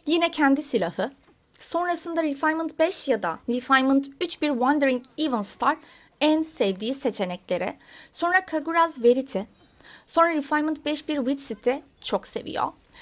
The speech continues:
Sacrificial Fragments da verebilirsiniz. Lost Prayer to the Sacred Winds'inizi de Nahida için kullanabilirsiniz. Hala bir Refinement beş Magic Guide sevdiği seçeneklerden. Her ne kadar çok üstlerde durmasa da.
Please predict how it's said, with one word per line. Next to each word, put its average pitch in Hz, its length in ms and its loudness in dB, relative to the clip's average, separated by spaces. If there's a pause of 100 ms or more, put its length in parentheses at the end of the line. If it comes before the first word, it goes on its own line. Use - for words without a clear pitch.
Sacrificial 370 580 -2
Fragments 330 640 0
da 277 100 2
verebilirsiniz. 190 800 -2 (160)
Lost 339 320 2
Prayer 330 300 4
to 302 100 -4
the 262 60 -4
Sacred 311 420 0
Winds'inizi 254 640 0
de 269 200 2
Nahida 247 340 0
için 285 320 -4
kullanabilirsiniz. 202 1040 -4 (460)
Hala 403 400 4
bir 392 240 0
Refinement 339 540 -4
beş 339 280 -2
Magic 320 360 -2
Guide 277 220 4
sevdiği 302 480 0
seçeneklerden. 190 960 -2 (140)
Her 285 240 8
ne 247 100 2
kadar 190 300 0
çok - 220 -10
üstlerde 185 540 -2
durmasa 180 420 -6
da. - 160 -2